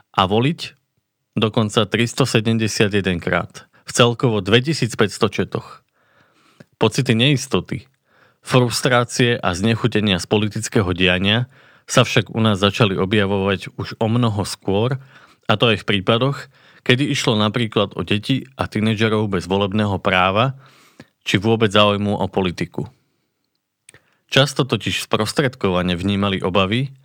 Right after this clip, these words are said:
a znepokojenie svojich rodičov a iných dospelých vo svojom okolí.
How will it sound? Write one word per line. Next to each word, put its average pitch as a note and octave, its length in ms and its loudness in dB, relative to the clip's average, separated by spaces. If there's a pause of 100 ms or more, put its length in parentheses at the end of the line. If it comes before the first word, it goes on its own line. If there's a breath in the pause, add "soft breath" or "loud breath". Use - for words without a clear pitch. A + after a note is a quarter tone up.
(380 soft breath)
a F#2+ 80 -2
znepokojenie A2+ 720 0
svojich G2 320 0
rodičov G#2+ 720 -2
a G#2 80 0
iných G#2+ 400 0
dospelých F#2+ 400 -2
vo F#2 160 -4
svojom F2 400 -4
okolí. E2 320 -4